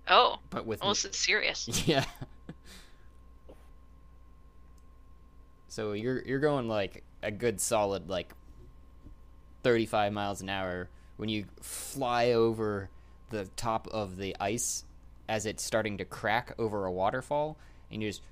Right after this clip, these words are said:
Speaker 2: just into some
Speaker 1: Oh,
Speaker 2: freezing
Speaker 1: shit.
Speaker 2: water, and it's so
Speaker 1: Hmm.
Speaker 2: deep,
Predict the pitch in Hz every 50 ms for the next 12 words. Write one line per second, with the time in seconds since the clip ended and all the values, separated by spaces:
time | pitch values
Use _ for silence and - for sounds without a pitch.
0 | - - - - - - - - - - - - - - - - - - - -
1 | - - - - - - - - 127 - 113 107 - 117 107 101 - 123 120 120
2 | 120 113 117 113 110 107 180 170 - - - - - - - - - - - -
3 | - - 117 117 110 107 113 127 131 135 135 131 - - - - - - - -
4 | - - - - - - 101 110 110 110 107 98 - - 440 440 156 151 143 123
5 | 120 131 127 139 135 -